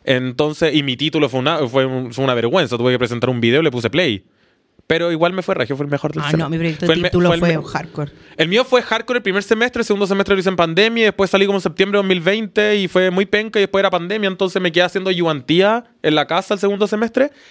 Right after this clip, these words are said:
Speaker 1: y de ahí al dos mil veintiuno me puse a trabajar con Franklin, que entré en efectos especiales, a trabajar en producciones de acá,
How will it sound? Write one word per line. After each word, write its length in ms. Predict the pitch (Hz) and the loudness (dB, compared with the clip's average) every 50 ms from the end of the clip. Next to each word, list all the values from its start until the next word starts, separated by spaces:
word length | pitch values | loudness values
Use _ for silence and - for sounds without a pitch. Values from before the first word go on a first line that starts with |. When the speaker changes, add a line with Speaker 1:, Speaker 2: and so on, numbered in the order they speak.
| - _ _ | -20 _ _
Speaker 1:
y 160 | - 165 160 | -2 -2 0
de 100 | 147 160 | 2 2
ahí 160 | 160 175 180 | 2 2 2
al 100 | 202 190 | 0 0
dos 80 | 180 180 180 | 0 -2 -2
mil 100 | 185 175 | -2 0
veintiuno 400 | 175 180 175 170 165 180 202 214 | -2 -2 -2 0 0 0 0 0
me 100 | 214 202 | 0 -2
puse 200 | - 185 - 185 | -2 -2 -2 0
a 20 | |
trabajar 320 | 180 175 175 - 190 175 | 0 0 2 0 0 0
con 140 | 170 180 165 | 0 0 0
Franklin, 340 | 156 175 156 127 120 110 104 - _ _ - | 0 -2 -2 -2 -4 -6 -6 -8 _ _ -2
que 100 | 127 131 | 0 0
entré 200 | 131 131 147 151 | 0 0 0 0
en 60 | 156 | 0
efectos 280 | 151 - 156 - - 170 | 0 -2 -2 -2 -2 -2
especiales, 540 | 170 - 180 - 220 220 226 226 226 233 233 - - | 0 -2 -2 0 2 2 2 2 0 -2 -4 -8 -10
a 100 | - - | -8 -6
trabajar 320 | - - 147 143 - 160 156 | -2 0 -2 0 0 -2 -4
en 60 | 160 | -2
producciones 540 | 151 156 156 151 - - 170 170 170 165 151 | 0 0 0 0 0 -2 0 0 0 0 2
de 40 | 160 | 0
acá, 280 | 156 - 196 220 226 | 2 2 2 0 0